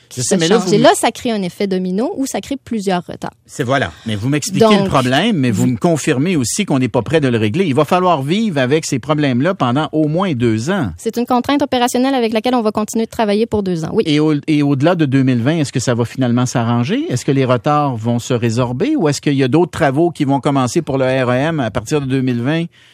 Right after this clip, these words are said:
Speaker 2: qui vont créer d'autres problèmes pour les trains de banlieue ?
Speaker 1: Ben, comme je vous disais, à partir de deux mille vingt, ce qui va y arriver, c'est qu'il va y avoir tout un tronçon de la ligne qui va être fermé.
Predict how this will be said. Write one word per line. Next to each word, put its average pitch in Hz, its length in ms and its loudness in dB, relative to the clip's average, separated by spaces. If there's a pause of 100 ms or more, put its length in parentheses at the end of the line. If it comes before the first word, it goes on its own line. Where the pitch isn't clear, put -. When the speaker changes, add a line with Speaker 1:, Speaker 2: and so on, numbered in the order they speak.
(120)
Speaker 2:
qui - 120 -12
vont 135 120 0
créer 147 300 0
d'autres 170 240 0
problèmes 160 420 0
pour 139 140 -2
les 131 100 0
trains 131 180 0
de 135 60 -2
banlieue ? 135 440 0
Speaker 1:
Ben, 208 100 0
comme 214 200 -2
je 190 60 -6
vous 190 80 -6
disais, 180 220 -4
à 247 80 -4
partir 214 340 -6
de 202 120 -4
deux 180 160 -2
mille 185 220 -2
vingt, 190 220 -2
ce - 60 -16
qui - 80 -14
va 185 80 -2
y 180 80 -2
arriver, 175 260 -6
c'est 202 160 -12
qu'il - 220 -10
va 185 60 -2
y 180 80 -4
avoir 180 200 -4
tout - 160 -10
un 190 80 -4
tronçon 196 460 -4
de 208 100 -6
la 180 80 0
ligne 202 280 0
qui 208 100 -12
va 185 120 -4
être 180 120 -12
fermé. 180 400 -6